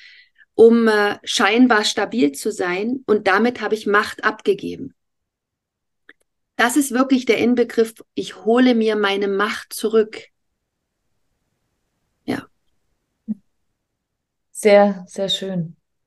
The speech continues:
Speaker 2: und eigentlich auch sehr traurig. <laughs> Denn wie du sagst, wir Menschen, wir sind, viele Menschen sind so darauf getrimmt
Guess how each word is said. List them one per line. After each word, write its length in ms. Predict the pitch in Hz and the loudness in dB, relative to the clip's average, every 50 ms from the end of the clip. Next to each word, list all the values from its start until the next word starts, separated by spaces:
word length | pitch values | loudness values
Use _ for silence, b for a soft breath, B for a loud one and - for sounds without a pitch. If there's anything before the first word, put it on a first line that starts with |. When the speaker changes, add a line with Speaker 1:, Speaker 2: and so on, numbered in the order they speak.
| _ - | _ -10
Speaker 2:
und 220 | 165 160 156 160 | -8 -8 -6 -4
eigentlich 280 | 180 180 180 180 160 160 | -6 -6 -6 -4 -4 -4
auch 60 | 160 165 | -4 -4
sehr 220 | - - 156 156 | -4 -8 -8 -8
traurig. 600 | - - 139 139 143 147 120 - - - _ _ _ _ _ | -8 -6 -4 -4 -4 -4 -6 -10 -10 -16 _ _ _ _ _
<laughs> 1000 | - - - - - - - _ _ _ _ - - - - - - _ - | -20 -18 -12 -12 -12 -12 -14 _ _ _ _ -20 -20 -20 -20 -20 -20 _ -2
Denn 480 | - 151 151 156 156 156 151 151 - - b b b b b b b b _ - - - - | 2 2 4 4 2 0 -2 -4 -6 -14 b b b b b b b b _ -16 -16 -16 -10
wie 200 | - 151 180 185 | -2 -2 0 0
du 120 | 180 214 | 2 0
sagst, 540 | 180 175 165 170 185 185 185 - - - - _ | 2 4 4 4 4 2 -2 -6 -16 -20 -20 _
wir 300 | - - - - 165 160 | -20 -18 -10 -6 -4 -2
Menschen, 640 | 160 151 147 175 202 202 - - 208 208 208 - - | -2 -2 -2 -2 -4 -6 -6 -6 -4 -4 -4 -4 -2
wir 160 | 170 170 170 | 0 0 0
sind, 580 | 165 170 170 165 170 175 175 175 175 - - - _ _ _ _ | 2 0 0 0 2 0 0 -2 -4 -10 -16 -20 _ _ _ _
viele 340 | - - - 254 247 220 175 | -10 -2 0 4 4 4 4
Menschen 680 | 147 135 139 151 147 - - - 185 196 226 220 B B B B B B | 2 0 -4 -6 -10 -10 -8 -8 -6 -6 -6 -6 B B B B B B
sind 280 | _ - - 180 175 175 | _ -4 -2 -2 -2 0
so 200 | - 208 208 240 | 0 2 2 4
darauf 720 | 269 247 208 180 170 170 180 202 220 226 220 - - - - - - | 4 4 4 4 4 6 6 6 4 2 0 -4 -12 -18 -20 -18 -12
getrimmt 800 | - 180 175 - 165 156 165 190 220 247 269 262 - - - | -12 -10 -8 -4 2 4 4 4 4 2 2 -2 -8 -12 -18